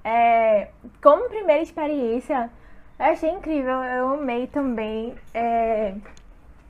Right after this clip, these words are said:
não sei, é, é, é, tem uma magia especial nos filmes dele, sabe?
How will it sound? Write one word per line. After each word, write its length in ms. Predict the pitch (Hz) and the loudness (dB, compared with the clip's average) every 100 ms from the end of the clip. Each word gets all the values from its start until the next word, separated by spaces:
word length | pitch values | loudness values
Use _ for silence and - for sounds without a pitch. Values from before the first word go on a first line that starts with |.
| - | -18
não 200 | 311 415 | -8 -6
sei, 400 | 466 392 294 294 - | 0 4 4 4 6
é, 80 | |
é, 480 | 370 392 - - 494 | 6 6 -2 -4 -2
é, 60 | 539 - - - - - | -4 -8 -20 -20 -18 2
tem 120 | 494 | 2
uma 280 | 554 571 605 | 2 0 0
magia 200 | 539 330 | 0 0
especial 460 | 302 330 339 294 262 | 0 -2 0 0 0
nos 120 | 285 | -4
filmes 280 | 262 247 226 | -4 -4 -4
dele, 240 | 190 208 208 | -6 -8 -6
sabe? 200 | 208 | -6